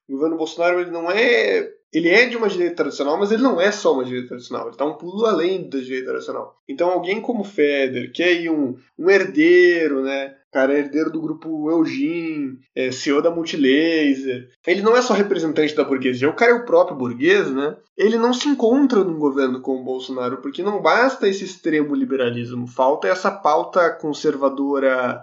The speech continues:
raiz, vamos dizer assim, né? Essa pauta fascisticizante mesmo, que não se enquadra, que que faz que pessoas como o Federer, o Ratinho Júnior mantenham uma distância segura ali da galera.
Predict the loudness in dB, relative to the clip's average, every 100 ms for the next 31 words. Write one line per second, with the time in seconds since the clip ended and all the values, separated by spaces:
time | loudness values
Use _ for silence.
0 | -16 _ -4 0 4 6 4 2 0 0
1 | -2 -4 -6 -4 -4 -4 -6 -4 -2 -2
2 | -2 0 0 -2 -8 _ -4 -2 -2 -6
3 | -8 -4 0 2 0 -2 -4 0 -2 -2
4 | -4 -2 0 -2 0 2 4 2 0 -4
5 | -14 -20 _ -20 -2 0 0 -4 -6 -4
6 | -4 -6 -4 0 0 0 -4 -4 -6 -8
7 | -10 -10 -8 -10 -8 -8 -8 -8 -6 -6
8 | -8 -6 -6 -6 -8 -10 -8 0 0 0
9 | -6 -8 -8 -4 0 0 -2 -4 -4 -4
10 | -4 -6 -10